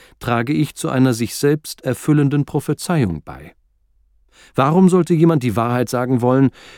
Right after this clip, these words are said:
wenn er weiß, dass er dafür verurteilt und bestraft wird? Ich möchte zu bedenken geben,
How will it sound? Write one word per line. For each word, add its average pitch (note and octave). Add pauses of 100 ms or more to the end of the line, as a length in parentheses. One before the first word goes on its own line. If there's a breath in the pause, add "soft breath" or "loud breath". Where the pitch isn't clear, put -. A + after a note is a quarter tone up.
(120 loud breath)
wenn A#2+
er A2+
weiß, A2+
dass C3+
er C3+
dafür A#2+
verurteilt C#3+
und B2
bestraft G#2+
wird? - (1120)
Ich -
möchte C3
zu B2
bedenken A#2+
geben, B2+